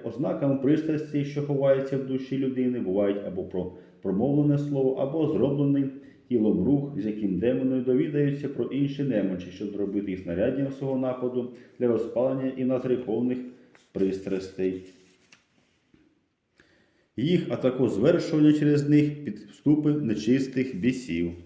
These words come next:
Ознакою наближення демона і внутрішня тривога, і страх, що з'являється при цьому в душі людини. Розпізнати, втім, підступ демонів може тільки той, хто досяг безпристрасності за Євагрієм.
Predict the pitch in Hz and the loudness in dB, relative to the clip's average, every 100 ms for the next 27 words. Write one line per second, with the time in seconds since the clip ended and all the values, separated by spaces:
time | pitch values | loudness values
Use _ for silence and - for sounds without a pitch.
0 | - _ - _ _ _ _ _ _ _ | -20 _ -20 _ _ _ _ _ _ _
1 | _ _ _ _ 120 143 185 - 143 135 | _ _ _ _ -4 2 2 4 4 6
2 | 143 123 123 107 113 147 156 139 120 143 | 4 4 4 2 2 2 2 2 4 4
3 | 156 147 156 151 160 117 101 87 101 - | 2 -2 -2 0 2 4 2 2 -2 -6
4 | - - 98 98 - 98 95 95 123 139 | -8 -4 -2 -2 -4 -4 -2 0 2 0
5 | 139 139 143 135 - 135 127 131 127 135 | -2 -4 -4 -4 -2 -2 -2 -2 -2 -2
6 | 135 131 131 120 147 151 151 143 180 170 | -4 -2 -2 0 -2 -2 -2 0 0 2
7 | 147 139 135 127 127 - 110 107 160 156 | 0 2 0 2 0 0 -2 0 2 4
8 | 147 139 135 - 135 113 - - 147 143 | 2 2 0 0 -2 -2 -4 -2 0 0
9 | - - - 107 107 - 120 107 104 98 | -4 -12 -6 -2 -2 0 0 0 -2 -4
10 | 95 113 147 143 135 - - 90 - - | -2 2 2 2 -2 -6 -6 -8 -8 -18
11 | - - 131 123 123 113 107 95 | -10 2 4 6 4 4 0 -2